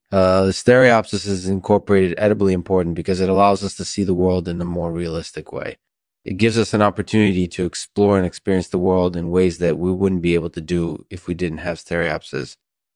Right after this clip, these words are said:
So I think that everyone should try to learn about it because it's a valuable skill that can help them become more aware and understand the world around them.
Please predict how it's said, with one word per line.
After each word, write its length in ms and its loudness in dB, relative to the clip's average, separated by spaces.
So 560 0
I 100 -2
think 220 0
that 140 4
everyone 260 2
should 180 -8
try 200 2
to 60 0
learn 260 4
about 280 2
it 100 -4
because 280 -6
it's 160 -8
a 40 -4
valuable 540 2
skill 460 0
that 180 -4
can 160 -6
help 320 -4
them 200 -2
become 280 -6
more 240 0
aware 380 0
and 100 -8
understand 560 -8
the 60 -10
world 280 -6
around 340 -8
them. 200 -12